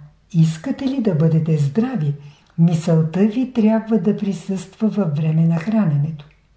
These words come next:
Яжте и мислете за това, което ядете. Яжте и благодарете, че има какво да ядете.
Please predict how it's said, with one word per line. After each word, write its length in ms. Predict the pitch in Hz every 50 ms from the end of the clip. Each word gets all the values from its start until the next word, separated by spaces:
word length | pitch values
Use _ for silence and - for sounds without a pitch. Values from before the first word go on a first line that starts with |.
| _ _ _ _ _ _ _ _ _ _ _ _ _ _ _ _ _ _ _ _ _ _ _ _ _ -
Яжте 760 | 175 156 151 147 143 139 - - - - 220 233 254 - - - _ _ _ _ _ _ _ -
и 180 | 220 180 180
мислете 580 | 175 170 160 156 - 180 165 160 160 160 180 156
за 240 | 143 139 147 147 -
това, 520 | - 156 143 139 123 151 151 202 208 - -
което 360 | - 208 185 185 190 190 208
ядете. 500 | 190 185 196 202 202 233 214 202 208 - - - _ _ _ _ _ _ _ _ _ _ _ _ - - - - - - - - - _ _ _ _ -
Яжте 840 | 165 151 165 165 165 160 - - - - 190 175 175 180 190 - - -
и 140 | 214 180 165
благодарете, 960 | 143 156 170 165 151 139 151 143 - 151 147 156 170 202 - - 262 254 - -
че 140 | - - 175
има 480 | 160 147 143 156 202 208 214 233 240 -
какво 400 | - 190 160 160 - 151 151 151
да 120 | 147 151 160
ядете. 520 | 160 160 160 156 - 196 190 - - -